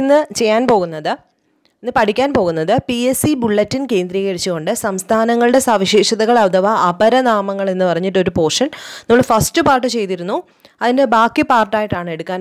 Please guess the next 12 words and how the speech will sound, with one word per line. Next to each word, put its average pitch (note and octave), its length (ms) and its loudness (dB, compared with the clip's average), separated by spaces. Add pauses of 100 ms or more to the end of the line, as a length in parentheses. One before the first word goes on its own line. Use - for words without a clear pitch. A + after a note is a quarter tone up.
പോകുന്നത്. D3 380 -10 (680)
ഇന്ന് D#4 200 6
സ്റ്റാർട്ട് C#4 300 2
ചെയ്യാൻ C4+ 220 4
പോകുന്ന B3 240 2
സംസ്ഥാനം A#3 520 -4
ഹരിയാനയാണ്. A3 800 0 (300)
ഇതാണ് G#3+ 320 -2
ഹരിയാന. G3+ 440 0 (680)
ഫസ്റ്റ് C#4 300 2
പോയിന്റ് B3+ 240 2
നോക്കിക്കോളൂ. F#3 460 2